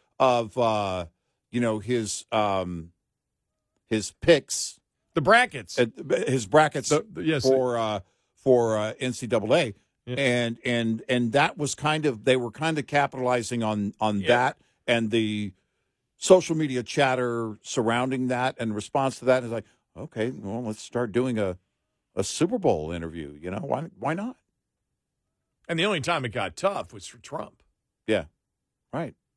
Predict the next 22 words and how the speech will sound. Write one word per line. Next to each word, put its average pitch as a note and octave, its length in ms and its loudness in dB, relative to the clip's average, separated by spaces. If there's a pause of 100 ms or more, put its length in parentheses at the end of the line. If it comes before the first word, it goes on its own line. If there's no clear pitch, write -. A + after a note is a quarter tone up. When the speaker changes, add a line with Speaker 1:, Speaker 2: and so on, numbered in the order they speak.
(120)
Speaker 1:
Exactly. F#3 480 0 (460)
Speaker 2:
But C3+ 100 0
for A#2+ 160 -8
Biden, A#2 440 0
they, A2+ 160 -2
that, A2+ 340 -8
you B2+ 140 -4
couldn't C3 320 -8 (100)
probably A#2 400 -4
find A#2+ 480 -6
a G#2 160 -6 (340)
friendlier, A2+ 1000 -4 (1200)
uh, G2+ 580 -2 (240)
you A#2+ 160 -10
know, F#2+ 380 -14
uh, F#2 340 -14 (280)
'cause A2 160 -12
it's G2+ 160 -12
C D#3 200 -6
B B2 160 -6
S, G#2 240 -10
right? G#2 200 -16